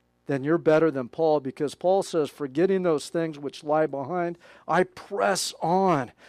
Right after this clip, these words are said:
to the upward call of Christ Jesus. I grow from glory to glory." We need to be growing closer to the Lord,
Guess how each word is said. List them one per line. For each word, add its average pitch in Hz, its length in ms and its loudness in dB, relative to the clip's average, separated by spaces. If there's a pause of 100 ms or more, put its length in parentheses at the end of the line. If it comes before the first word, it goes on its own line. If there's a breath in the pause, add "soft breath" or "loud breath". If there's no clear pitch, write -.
(140 soft breath)
to 190 140 2
the 175 160 6
upward 190 520 4
call 196 400 4
of 139 120 0
Christ 175 420 0
Jesus. 170 500 -8 (240 soft breath)
I 185 200 4
grow 180 480 6
from 156 300 -2
glory 185 600 6 (120)
to 180 120 -2
glory." 156 560 0 (600)
We 165 160 0
need 190 300 0
to 190 60 2
be 180 200 0
growing 175 440 2
closer 190 520 -2
to 165 100 2
the 165 100 0
Lord, 170 380 2